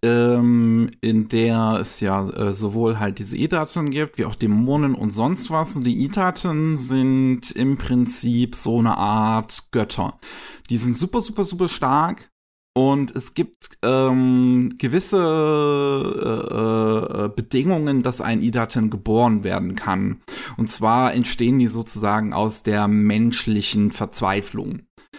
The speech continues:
Und dann erscheint eine Art Portal, aus dem ein Idaten herauskommt.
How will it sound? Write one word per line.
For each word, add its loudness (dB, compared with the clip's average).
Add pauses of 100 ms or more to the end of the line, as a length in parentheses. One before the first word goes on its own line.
(240)
Und 0
dann 2
erscheint -2
eine 2
Art -4
Portal, 0
aus -4
dem 2
ein -2
Idaten -2
herauskommt. -6